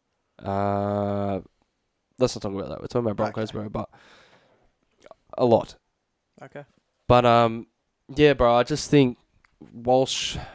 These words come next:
Speaker 1: his impact off the field too, like, he brought a real big identity to the Broncos back, a real swagger. Like, I know Payne Haas and Paddy Carrigan kinda had that, but it takes a real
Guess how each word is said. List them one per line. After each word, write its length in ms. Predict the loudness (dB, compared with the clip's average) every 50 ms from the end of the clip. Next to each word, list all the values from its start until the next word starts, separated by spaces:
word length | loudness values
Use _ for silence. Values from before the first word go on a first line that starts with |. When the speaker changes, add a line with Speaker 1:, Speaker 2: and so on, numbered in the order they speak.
| -20 -20 -14
Speaker 1:
his 200 | -10 -10 -10 -8
impact 600 | -6 -8 -8 -6 -2 -2 -2 -2 -2 -4 -14 -20 -20 _ _ _ _ 2
off 220 | 2 2 2 2
the 100 | -4 -8
field 340 | -2 2 2 4 4 2 0
too, 280 | -2 -2 0 0 2
like, 180 | 2 0 0 0
he 100 | -2 -6
brought 280 | -6 -6 -6 -6 -6 -6
a 20 |
real 260 | -4 -4 -2 -2 -2 -4
big 240 | -4 -4 -4 -2 0
identity 680 | -2 -2 -2 -2 -4 -2 -2 -2 -2 -2 -4 -2 -2
to 60 | -2 -2
the 80 | -2
Broncos 480 | -2 -2 -2 -2 -4 -4 -4 -4 -4 -2
back, 420 | -2 -2 -2 -2 -4 -6 -10 _ _ _ _ _ _ _ _ _ _ _
a 100 | 0 2
real 140 | 2 2 2
swagger. 480 | 0 -4 2 4 4 4 4 2 0
Like, 200 | 2 2 2 4
I 60 | 2
know 240 | 2 4 2 2 4
Payne 280 | 2 2 0 0 -2 -2
Haas 300 | -4 -2 -2 -2 -4 -4
and 80 | -6
Paddy 240 | -4 -2 -2 -2 -4
Carrigan 420 | -4 -4 -4 -2 -2 -2 -2 -4 -6
kinda 260 | -6 -6 -6 -6 -6
had 180 | -6 -6 -4 -2
that, 200 | -2 -2 -2 0
but 240 | 0 0 0 -2 -4 _ _ _ _ _ _ _ _ _ _ _ _ _ _ _ _ _
it 180 | -6 -6 -2
takes 260 | 0 0 0 0 0 -4
a 40 | -4
real 540 | 0 2 4 6 6 6 6 4 2 0